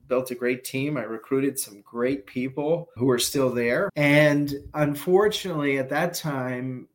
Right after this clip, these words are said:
my father's situation was, was worse. And he, you know, I was kinda stuck in Geneva and, you know, go-, going back and forth was very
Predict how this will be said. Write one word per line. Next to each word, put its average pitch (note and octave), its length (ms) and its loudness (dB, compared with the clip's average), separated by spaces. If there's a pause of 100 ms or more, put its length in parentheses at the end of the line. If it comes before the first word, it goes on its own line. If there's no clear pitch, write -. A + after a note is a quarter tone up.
(140)
my C3 260 -2
father's C#3+ 500 2
situation B2+ 580 -4
was, A2+ 400 -8
was A#2 340 -8
worse. D3 500 -6
And B2 160 -12
he, C#3+ 440 -6 (260)
you D3+ 80 -2
know, B2 380 0
I C3+ 160 0
was D3 140 2
kinda C#3+ 280 -8
stuck D#3 400 0
in B2 100 -4
Geneva B2+ 840 -4 (220)
and, A#2+ 380 -6 (260)
you D3 100 -2
know, A#2+ 140 0
go-, B2 240 -4 (140)
going C#3 260 0
back B2+ 220 2
and B2 100 -6
forth C3+ 320 -2
was A#2+ 160 -10
very B2+ 600 0